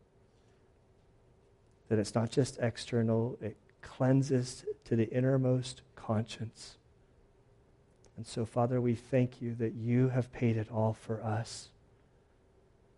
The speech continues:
Father, in this section, we're commanded to walk worthy of the gospel, and that's an overwhelming thought. So as we take communion today, we ask that you would help us to,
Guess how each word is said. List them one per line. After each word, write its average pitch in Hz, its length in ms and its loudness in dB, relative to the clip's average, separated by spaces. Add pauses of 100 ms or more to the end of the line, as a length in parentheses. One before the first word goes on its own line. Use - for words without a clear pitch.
(680)
Father, 127 300 4
in 131 80 6
this 127 140 2
section, 135 540 0
we're 123 100 2
commanded 123 600 2
to - 120 -6
walk 120 360 -2
worthy 131 560 2
of 117 240 -6
the 107 80 -4
gospel, 120 840 0
and 110 140 -6
that's 110 200 -2
an 107 140 -4
overwhelming 120 640 2
thought. 113 560 -6 (1000)
So - 140 -2
as 117 120 0
we 139 120 2
take 151 240 2
communion 127 480 2
today, 113 340 -4
we 123 380 0
ask 113 560 -4
that 107 140 -4
you 127 160 2
would 127 120 4
help 139 400 4
us 104 380 -6 (840)
to, - 120 -6